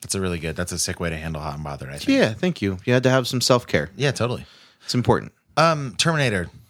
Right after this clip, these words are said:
Speaker 1: Dark Fate.
Speaker 2: Mm-hmm.
Speaker 1: The one thing that I d-, not one thing, there's a few things I didn't like. There's a whole bunch of time travel in that movie that, fuck me, is
Speaker 2: D-
Speaker 1: not, is just,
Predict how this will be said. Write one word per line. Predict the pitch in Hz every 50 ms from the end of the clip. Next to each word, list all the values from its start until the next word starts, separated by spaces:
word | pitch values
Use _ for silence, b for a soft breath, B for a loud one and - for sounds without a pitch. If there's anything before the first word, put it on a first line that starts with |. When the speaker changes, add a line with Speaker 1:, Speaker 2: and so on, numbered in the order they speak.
| _ _
Speaker 1:
Dark | - - 85 -
Fate. | - - 90 73 - -
Speaker 2:
Mm-hmm. | - - 104 98 117 127 135 - - - -
Speaker 1:
The | 127 127 151
one | 139 143 170 202 220 233 226 220
thing | - - - 110 98 95 92 95 95 90 82 - _ _
that | - 113 107
I | 104 107
d-, | 95 90 - - - 95 - -
not | 123 127 113 87
one | 95 98 92
thing, | 85 87 87
there's | 90 95 90 87
a | 82
few | - - 92
things | - 87 80
I | 82
didn't | 78 80 78 78
like. | 78 78 76 - - _ -
There's | 95 90 78 82
a | 80
whole | 73 90 90 90
bunch | 78 85 82 -
of | -
time | - 80 76 73
travel | 71 - 71 71 71 71
in | 71
that | 71 69
movie | - 73 71 69
that, | 69 67 - - - _ _ _ _ _ _ _ _ _ _ _ _ _ _ _ _ _ _ _ _ _
fuck | - - 98 85 -
me, | 90 82 76 76
is | 78 -
Speaker 2:
D- | -
Speaker 1:
not, | 90 85 80 -
is | 98 117 113 -
just, | - 127 127 113 - - -